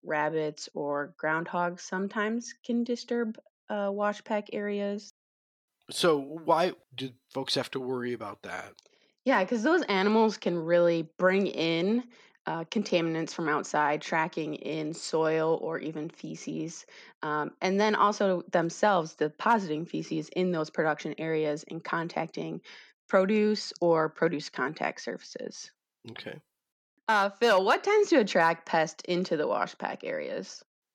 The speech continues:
Speaker 2: Well, food, of course. When you've got, uh, a possum or a, or a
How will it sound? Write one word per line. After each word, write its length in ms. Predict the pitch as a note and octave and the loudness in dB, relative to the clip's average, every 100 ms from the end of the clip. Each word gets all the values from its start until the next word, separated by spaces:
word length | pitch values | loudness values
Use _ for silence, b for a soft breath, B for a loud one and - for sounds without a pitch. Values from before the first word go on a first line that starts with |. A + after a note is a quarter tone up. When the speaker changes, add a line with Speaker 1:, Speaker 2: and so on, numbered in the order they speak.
| _ _ _ - | _ _ _ -10
Speaker 2:
Well, 500 | D#3 E3 F#3 B3 - - | 2 4 4 2 -2 -14
food, 480 | - F#4 F#4 F#3 C3+ | 0 4 6 4 2
of 160 | C3 | -4
course. 480 | - A#3 A2+ - - - | -2 0 0 -4 -10 -12
When 220 | C#3 C3+ | -8 -4
you've 160 | D3 - | -4 0
got, 440 | D#3+ D3 C3+ - - | 0 0 -4 -6 -6
uh, 340 | B2+ A#2+ A2+ A#2+ | -10 -10 -12 -14
a 100 | A#2+ | -10
possum 580 | - C#3 - D#3+ C#3+ C#3 | -2 0 2 0 0 -2
or 120 | B2+ | -4
a, 220 | A#2 G#2+ - - | -6 -10 -16 -14
or 220 | B2+ | -12
a 80 | A#2 | -12